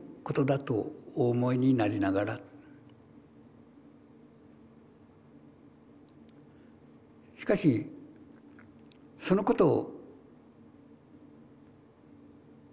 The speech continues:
ここも略されているわけですね。口に出して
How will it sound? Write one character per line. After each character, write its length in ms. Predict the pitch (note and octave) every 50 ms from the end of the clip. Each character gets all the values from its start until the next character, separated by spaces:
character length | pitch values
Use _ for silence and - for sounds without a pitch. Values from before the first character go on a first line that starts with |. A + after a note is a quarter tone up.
| - - - - - - - - - - C#3+ D3
こ 120 | - - C3
こ 100 | D3 C#3+
も 100 | A#2+ A2
略 220 | G2+ B2 C3 -
さ 140 | - D#3 C#3+
れ 100 | C#3 C#3
て 140 | C#3 - C#3+
い 80 | C3
る 80 | C3+ B2+
わ 100 | G2 F#2
け 80 | - -
で 100 | - -
す 60 | -
ね。 220 | D#3+ D#3+ D3+ - - - - - - - - - - - - - - - - - - -
口 220 | - - - F#3+ F#3
に 80 | G3
出 120 | F#3 F#3+ F3+
し 120 | - -
て 240 | - D3+ B2 G#2 -